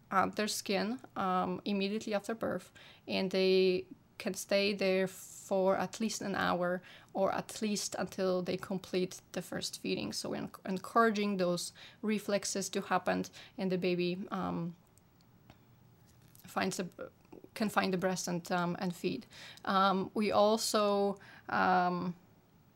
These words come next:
are implementing rooming in. So we are encouraging moms to s-, to keep their babies at their bedsides at least twenty-three out of twenty-four hours a day.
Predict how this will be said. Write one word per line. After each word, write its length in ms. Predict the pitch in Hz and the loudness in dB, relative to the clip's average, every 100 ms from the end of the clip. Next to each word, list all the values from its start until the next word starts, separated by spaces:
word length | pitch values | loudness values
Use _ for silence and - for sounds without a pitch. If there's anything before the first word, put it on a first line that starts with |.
| - - - - | -18 -16 -16 -4
are 120 | 208 | -2
implementing 600 | 202 208 - 208 196 202 196 | 0 0 0 0 0 0 0
rooming 300 | 196 190 180 | 2 2 0
in. 200 | 175 175 | -2 -4
So 200 | - 190 | -4 0
we 120 | 180 | 0
are 80 | 185 | 0
encouraging 580 | 190 185 202 190 185 185 | -2 -2 -2 -2 -2 0
moms 320 | 175 180 - | 0 -2 -4
to 120 | - | -6
s-, 380 | 185 - - - | -6 -4 -6 -6
to 100 | - | -8
keep 300 | 190 - 220 | -8 -4 -2
their 100 | - | -2
babies 600 | 196 202 190 190 185 - - | -2 0 0 2 -2 -4 -4
at 160 | 196 190 | -2 -2
their 100 | 190 | -2
bedsides 600 | 190 180 - 185 - - - - | -2 -2 0 0 -2 -10 -12 -10
at 120 | 190 | -6
least 160 | - - | -6 -6
twenty-three 480 | 202 190 185 190 | -4 -4 -2 -2
out 120 | 180 180 | 0 -2
of 100 | 170 | -4
twenty-four 440 | 190 180 175 196 | -4 -4 -6 -6
hours 420 | - 180 180 180 | -2 -2 -2 -4
a 40 | 180 | -6
day. 280 | 160 - | -4 -2